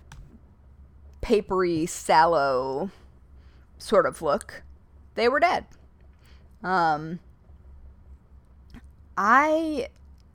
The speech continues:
I think that this makes significantly more sense than a lot of the other ones,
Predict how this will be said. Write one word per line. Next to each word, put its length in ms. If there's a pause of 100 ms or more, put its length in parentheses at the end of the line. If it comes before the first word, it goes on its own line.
(920)
I 160
think 560
that 440
this 1000 (160)
makes 880 (180)
significantly 1700
more 240
sense 800 (380)
than 440
a 140
lot 280
of 180
the 160
other 260
ones, 520